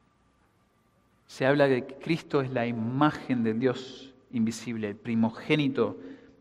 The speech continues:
de toda creación. Se exalta a Cristo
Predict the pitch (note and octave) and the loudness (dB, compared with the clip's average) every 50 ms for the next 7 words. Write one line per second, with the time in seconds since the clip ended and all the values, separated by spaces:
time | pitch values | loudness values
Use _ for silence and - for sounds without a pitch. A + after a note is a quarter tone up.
0 | _ - B2+ A#2+ - C#3 C3+ C3+ B2 C3+ C3+ A#2+ G#2+ G2 - - - B2 A2 G2 | _ -6 -6 -4 0 4 6 6 6 4 2 -2 -2 -4 -4 -8 -6 -6 -6 -6
1 | F#2+ - - - - _ _ _ _ _ _ _ _ _ _ _ _ _ _ _ | -6 -10 -16 -20 -20 _ _ _ _ _ _ _ _ _ _ _ _ _ _ _
2 | _ _ _ _ _ _ _ _ _ _ _ _ _ _ _ _ _ _ - - | _ _ _ _ _ _ _ _ _ _ _ _ _ _ _ _ _ _ -18 -16
3 | A#2+ - - - - - D3 D3+ D3 C#3 C3+ A#2+ - - B2 - - - A2+ G#2 | -16 -12 -12 -4 2 4 4 4 4 2 -2 -2 -2 -4 -8 -8 -8 -10 -14 -14